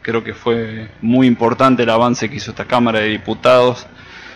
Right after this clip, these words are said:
en relación a, a poder sesionar de manera virtual, una de las pocas legislaturas que lo hacía,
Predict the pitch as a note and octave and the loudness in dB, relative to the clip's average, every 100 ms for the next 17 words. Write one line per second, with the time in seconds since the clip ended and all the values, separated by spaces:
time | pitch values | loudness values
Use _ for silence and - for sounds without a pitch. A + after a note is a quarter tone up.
0 | - A#2 A2+ A2+ A#2 A#2+ - B2 B2 A#2 | -12 -6 -4 0 0 -2 -2 0 0 0
1 | A2 G#2+ G#2+ G#2+ A2+ A2+ A#2 - A2 - | -2 -4 -2 -2 0 2 0 -2 -6 -4
2 | A2+ A#2 B2 A#2 A2 A2+ A#2+ A2+ G#2 G#2+ | -2 2 2 2 -2 -2 -2 -4 -4 -8
3 | - C#3 B2+ B2+ C3 - - _ _ - | 0 2 4 2 -8 -18 -20 _ _ -6
4 | A2+ G#2 G2+ - B2+ B2 G#2 G2+ G#2+ G#2+ | -4 -4 -6 -4 -2 -2 -6 -6 -4 -4
5 | A2 B2 A2 G#2 G#2+ G#2+ B2+ A#2+ | -2 -4 -4 -4 -4 -4 -6 -6